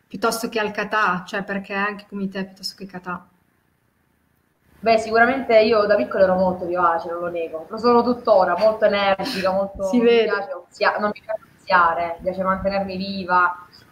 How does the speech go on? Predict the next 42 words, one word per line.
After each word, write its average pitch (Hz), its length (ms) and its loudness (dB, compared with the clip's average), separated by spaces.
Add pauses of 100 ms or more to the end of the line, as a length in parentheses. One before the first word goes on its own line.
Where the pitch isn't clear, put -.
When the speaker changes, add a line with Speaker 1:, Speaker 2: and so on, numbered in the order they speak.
Speaker 2:
però 202 640 6
sì, 190 320 -4 (160)
diciamo 262 360 -4
no, 202 120 -2
il 185 140 -6
kata 214 1120 4 (220)
ho - 80 -14
sempre 208 600 4
preferito 196 460 -2
combattere, 190 760 4
fare 185 200 0
combattimento, 185 540 -4
ho 190 120 -2
fatto 202 280 -2
un 180 80 -6
po' 185 80 -4
di 180 100 -10
forme 170 340 -4
da 175 100 -4
piccola, 170 420 -8
un 165 100 -10
po' 175 80 -8
di 180 140 -14
kata 185 180 2
l'ho 185 220 2
fatto 170 760 0 (200)
per 190 180 -2
formarmi 190 600 2
e 180 60 -6
Speaker 1:
Certo. - 380 0
Speaker 2:
per - 120 -20
imparare 190 380 0
le 196 140 4
tecniche, - 540 -8
la 185 100 -4
ba-, - 200 -6
la 208 200 2
base 240 300 2
va - 180 -8
fatta, - 400 -14 (220)
questo 180 260 -10
sì. 170 220 -14